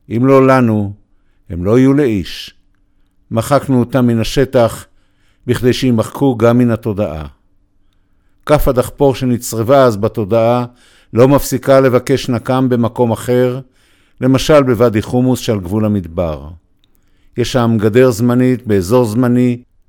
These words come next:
שסרטטו אנשים זמניים, דרך צרה מובילה אל גדות נחל קדרון, וזה המקום שבעל כורחו היה לסמל במאבק על הריבונות,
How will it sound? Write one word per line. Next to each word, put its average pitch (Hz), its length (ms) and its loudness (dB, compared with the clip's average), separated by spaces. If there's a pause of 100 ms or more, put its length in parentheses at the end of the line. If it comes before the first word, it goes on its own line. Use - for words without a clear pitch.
שסרטטו 131 840 0
אנשים 127 400 0
זמניים, 127 640 0 (340)
דרך 123 340 2
צרה 131 440 2
מובילה 127 480 2
אל 120 80 0
גדות 113 380 0
נחל 120 300 -4
קדרון, 120 580 -2 (600)
וזה 107 320 2
המקום 127 560 0
שבעל 120 420 0
כורחו 101 600 -2 (420)
היה 120 200 4
לסמל 127 580 0
במאבק 113 720 0
על 120 120 0
הריבונות, 104 720 -2